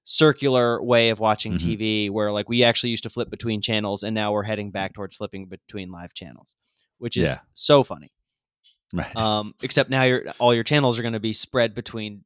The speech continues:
Speaker 1: different
Speaker 2: Different
Speaker 1: platforms.
Speaker 2: apps. Yeah.
Speaker 1: And then someone's
Speaker 2: Right.
Speaker 1: gonna say, "We should get a thing and put all the, the apps and channels on one thing." And <laughs> you just flip through 'em live. Um,
Speaker 2: <laughs>
Speaker 1: so, but I like the idea 'cause it's new and fun.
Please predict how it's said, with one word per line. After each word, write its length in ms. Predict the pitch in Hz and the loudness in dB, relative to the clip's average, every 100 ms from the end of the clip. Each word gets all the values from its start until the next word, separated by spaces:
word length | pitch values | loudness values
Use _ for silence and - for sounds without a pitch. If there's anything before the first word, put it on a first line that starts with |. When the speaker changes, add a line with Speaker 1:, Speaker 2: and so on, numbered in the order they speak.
| _ | _
Speaker 1:
different 320 | - 120 110 104 | -12 -12 -10 -4
Speaker 2:
Different 340 | 98 95 85 | 2 2 2
Speaker 1:
platforms. 380 | 71 - - - | 0 -2 -6 -6
Speaker 2:
apps. 20 | - | 0
Yeah. 160 | 104 80 | 4 4
Speaker 1:
And 80 | 135 | 4
then 160 | 131 | 2
someone's 280 | 127 139 127 | 0 0 -2
Speaker 2:
Right. 40 | 131 | -4
Speaker 1:
gonna 140 | 120 | -4
say, 440 | - 120 113 110 104 _ _ - | 0 2 2 0 -6 _ _ -4
"We 80 | |
should 180 | 123 123 | -2 0
get 140 | 123 120 | 2 2
a 100 | 113 | 0
thing 520 | - 135 117 123 120 _ _ _ - | 0 0 0 -4 -16 _ _ _ -8
and 340 | 113 113 107 | -6 -6 -6
put 120 | 131 | 0
all 240 | 120 120 120 | 4 4 2
the, 160 | 117 _ _ | -6 _ _
the 100 | 120 | -4
apps 320 | - 139 131 139 | 0 0 0 -4
and 100 | 131 | 0
channels 340 | 175 131 120 | 2 4 4
on 180 | 120 131 | 4 4
one 140 | 165 175 | 4 4
thing." 220 | 214 196 196 - 135 147 165 156 185 | 2 0 -2 0 -2 0 0 0 2
And 120 | 185 | 2
<laughs> 40 | |
you 80 | 226 | 0
just 280 | 156 170 156 | 2 0 0
flip 180 | 151 190 | 0 -2
through 260 | - 190 202 | 0 0 2
'em 60 | |
live. 340 | 196 214 180 - 180 190 _ - - - 233 - - 185 | 4 4 2 -2 -20 -20 _ -20 -18 -6 -6 -6 -4 -2
Um, 160 | 113 | 0
Speaker 2:
<laughs> 380 | 190 - - - | -2 -2 -2 -2
Speaker 1:
so, 240 | - 135 - _ - | -4 -4 -4 _ 0
but 100 | 156 | 2
I 60 | |
like 220 | 160 180 - | 4 4 2
the 100 | 165 | 0
idea 360 | 123 120 117 113 | 2 2 2 0
'cause 160 | 113 | -4
it's 180 | 113 - | -6 -4
new 300 | 110 107 104 | 0 2 2
and 160 | 98 95 | -2 -8
fun. 360 | 92 90 92 | -10 -10 -12